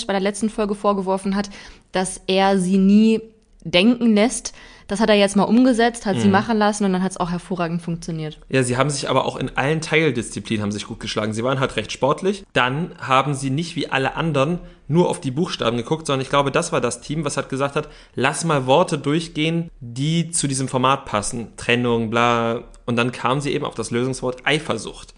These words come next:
Speaker 2: Und viele andere Paare kamen eben nicht darauf, und zwar, weil in dem Wort Eifersucht ein S, ein C und ein H ist. Und ich glaube, dass sehr viele Menschen dazu neigen, das alles sofort zusammenzuziehen. Deshalb kamen sehr, relativ viele auf Tischfeuer oder Feuertisch.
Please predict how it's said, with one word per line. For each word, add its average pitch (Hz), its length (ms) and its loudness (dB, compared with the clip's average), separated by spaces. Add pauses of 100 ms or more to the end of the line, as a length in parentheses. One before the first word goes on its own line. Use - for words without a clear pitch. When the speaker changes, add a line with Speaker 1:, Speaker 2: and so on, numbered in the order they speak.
(340)
Speaker 2:
Und 131 160 -4
viele 185 260 0
andere 160 220 0
Paare 117 280 -4
kamen 123 260 -2
eben 117 200 -2
nicht 165 220 -4
darauf, 107 360 -2
und 123 140 -8
zwar, 123 460 -2
weil 120 540 -2
in 127 100 -4
dem 120 180 -4
Wort 113 220 -4
Eifersucht 131 600 -4 (120)
ein 120 180 -4
S, 180 240 -2
ein 127 180 -4
C 147 220 -2
und - 200 -8
ein 120 220 -4
H 139 160 -2
ist. - 300 -12 (280)
Und - 160 -6
ich - 80 -10
glaube, 160 280 2
dass 113 140 2
sehr 156 140 2
viele 117 240 0
Menschen 113 380 -2
dazu 113 240 -2
neigen, 120 580 0 (160)
das 131 240 0
alles 151 240 0
sofort 131 300 -2
zusammenzuziehen. 120 580 -4
Deshalb 113 240 -4
kamen 117 180 -2
sehr, 123 280 -4
relativ 123 320 0
viele 151 280 -2
auf 127 260 -2 (280)
Tischfeuer 165 720 2
oder 127 160 2
Feuertisch. - 800 0